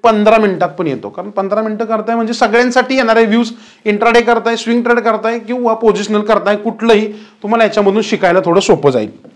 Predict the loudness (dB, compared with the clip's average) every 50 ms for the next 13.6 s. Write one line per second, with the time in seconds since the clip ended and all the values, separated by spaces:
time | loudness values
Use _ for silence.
0 | -18 -12 -10 -10 -10 -10 -12 -20 _ _ _ _ _ _ _ _ _ _ -6 -4
1 | -2 0 2 0 0 0 -4 -10 -10 -12 -10 -10 -10 -8 -8 -8 -8 -10 -10 -14
2 | -18 -20 _ _ _ _ _ _ _ _ _ _ -20 -20 _ _ _ _ _ _
3 | _ -16 -16 -14 -12 -8 -6 -6 -4 -4 -4 -6 -4 -2 0 0 0 -2 -4 -8
4 | -10 -10 -12 -18 _ _ _ _ _ _ _ _ _ _ _ -12 -12 -12 -12 -16
5 | -20 -20 _ _ _ _ _ _ _ _ _ _ _ -20 -20 -20 _ -20 -20 -20
6 | -20 -20 -20 -20 _ _ _ _ -20 -20 _ _ _ _ -20 -20 -20 -20 _ _
7 | _ _ _ _ _ _ _ _ _ -20 -20 -20 _ _ _ _ _ _ _ _
8 | _ _ _ _ _ _ _ -20 -20 -16 -14 -14 -12 -12 -14 -14 -16 -18 -20 _
9 | _ _ _ _ _ _ _ _ _ _ _ _ _ -16 -16 -12 -10 -8 -8 -6
10 | -6 -6 -4 -4 -6 -6 -4 -4 -6 -4 -2 -2 -2 -2 -2 -4 -6 -6 -8 -8
11 | -10 -10 -10 -10 -10 -10 -6 -6 -4 -4 -6 -8 -10 -10 -8 -6 -6 -6 -6 -6
12 | -6 -6 -6 -8 -8 -10 -10 -8 -6 -6 -4 -2 -2 -2 -2 -2 -2 -2 -4 -4
13 | -6 -6 -6 -6 -6 -6 -8 -10 -12 -14 -16